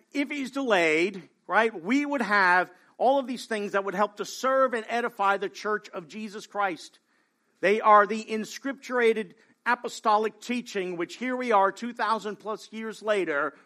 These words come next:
walking through today. These very same instructions given to the church at Ephesus, and they are relevant and pertinent to us. And through this act of divine providence,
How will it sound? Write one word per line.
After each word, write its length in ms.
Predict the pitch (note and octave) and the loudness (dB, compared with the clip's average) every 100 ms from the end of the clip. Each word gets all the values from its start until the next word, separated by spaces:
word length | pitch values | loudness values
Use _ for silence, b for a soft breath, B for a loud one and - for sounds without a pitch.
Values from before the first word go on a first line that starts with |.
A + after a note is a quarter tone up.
| b | b
walking 540 | A#2+ E3 F3 F3+ E3+ D3+ | -4 -2 -2 -4 -10 -10
through 260 | E3 E3+ | -10 -10
today. 380 | E3+ D#3 C3+ A#2+ | -8 -6 -4 -4
These 240 | B2+ B2+ | -8 -12
very 580 | G#2 D#3 F3+ F#3 F#3 F3+ b b | -8 -4 -2 -2 -6 -10 b b
same 500 | - F3+ E3+ E3+ E3 b _ _ | -10 -8 -6 -6 -10 b _ _
instructions 800 | D#3 C3 - A3+ A3+ - G#3+ D#3 | -14 -14 0 0 0 -6 -10 -4
given 240 | F#3 F3+ | -4 -4
to 100 | D#3+ | -8
the 100 | D#3+ | -10
church 320 | - F3 D#3+ | -8 -8 -6
at 100 | E3+ | -6
Ephesus, 720 | D3 C#3 C#3+ - C#3+ C3 - - b b b b _ | -6 -6 -10 -10 -10 -10 -16 -20 b b b b _
and 140 | A#2 | -12
they 100 | A2+ | -10
are 100 | A#2 | -8
relevant 520 | A2 C3+ D3 B2+ A#2+ - | -6 -4 -4 -6 -14 -16
and 180 | B2 - | -20 -14
pertinent 580 | C3 C3+ A#2 G#2+ G2+ _ - | -14 -14 -16 -16 -18 _ -18
to 220 | A#2+ A2+ | -12 -8
us. 460 | A2 - - - _ _ _ _ _ _ _ _ _ _ | -8 -10 -14 -16 _ _ _ _ _ _ _ _ _ _
And 100 | G#2+ | -20
through 180 | D#3+ F#3 | -12 -8
this 200 | F3+ - | -8 -4
act 340 | F#3+ F3+ F3+ _ | 2 2 2 _
of 220 | D3+ D3 | -6 -4
divine 320 | D3 D3 D3+ | -4 -2 -2
providence, 680 | C#3+ E3+ F3 D3+ D#3+ C#3 - | -2 0 2 2 -6 -8 -16